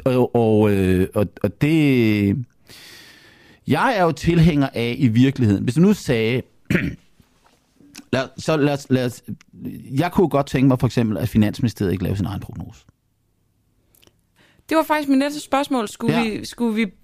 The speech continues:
Speaker 2: bare leve uden prognoser?
Speaker 1: Nej, vi skal ikke leve uden prognoser, men vi skal lave prognoserne på en anden måde. Og den måde at, og, øh,
Speaker 2: Men du skulle da ikke klogere end
Speaker 1: Må jeg
Speaker 2: Finansministeriet,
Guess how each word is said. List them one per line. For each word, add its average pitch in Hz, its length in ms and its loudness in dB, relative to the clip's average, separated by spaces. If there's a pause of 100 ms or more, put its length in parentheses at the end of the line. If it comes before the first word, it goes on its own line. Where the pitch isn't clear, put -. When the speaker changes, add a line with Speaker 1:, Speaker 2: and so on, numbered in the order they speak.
(120)
Speaker 2:
bare 226 340 2
leve 220 240 0
uden 254 380 0
prognoser? 202 580 -6 (120)
Speaker 1:
Nej, 180 280 0
vi 143 120 0
skal 160 140 -2
ikke 165 100 2
leve 156 100 4
uden 147 140 4
prognoser, 127 360 0
men 135 60 4
vi 120 60 2
skal 131 180 0
lave 120 300 2
prognoserne 123 540 0
på 117 80 0
en - 80 0
anden 104 300 2
måde. 95 380 2 (560)
Og 117 140 -2
den 180 240 0
måde 147 260 6
at, 117 560 2 (140)
og, 110 500 2
øh, 98 380 0 (960)
Speaker 2:
Men 143 160 -12
du 180 40 -14
skulle 170 180 -12
da 180 40 -4
ikke 185 100 -10
klogere 175 220 -4
end 175 80 -6
Speaker 1:
Må - 80 -10
jeg 170 160 -4
Speaker 2:
Finansministeriet, 156 300 0